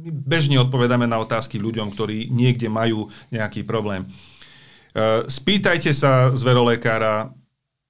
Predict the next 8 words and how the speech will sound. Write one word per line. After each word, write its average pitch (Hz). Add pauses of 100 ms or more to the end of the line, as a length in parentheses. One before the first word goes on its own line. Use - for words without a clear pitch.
(300)
nehambite 151
sa 131
pýtať 135
aj, 127
e, 127 (520)
na 127
druhý 208
názor. 110